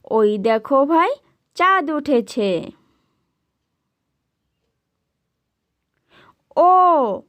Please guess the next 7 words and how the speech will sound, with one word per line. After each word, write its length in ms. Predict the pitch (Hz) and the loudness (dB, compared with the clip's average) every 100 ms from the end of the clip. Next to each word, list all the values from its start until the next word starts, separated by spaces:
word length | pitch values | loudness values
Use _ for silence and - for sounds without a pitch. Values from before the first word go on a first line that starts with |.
| _ _ _ - | _ _ _ -4
ওতে 580 | 240 233 240 - 330 554 _ _ _ _ | 0 2 0 -2 -4 -4 _ _ _ _
পোলিও, 960 | 359 381 392 392 339 285 233 208 170 196 _ _ _ _ _ - | 0 2 2 2 2 2 2 2 -2 -6 _ _ _ _ _ -2
পোলিও 540 | 226 233 226 240 240 | 0 2 2 4 2
খাও 380 | 240 285 370 554 _ _ _ - | 0 0 0 -2 _ _ _ -2
পাঁচ 280 | 349 403 403 | 0 0 -2
বছর 540 | 370 339 - 320 302 | -2 -2 -2 -2 0
পর্যন্ত। 680 | 277 262 240 233 226 233 196 | 0 0 0 -2 -2 -4 -4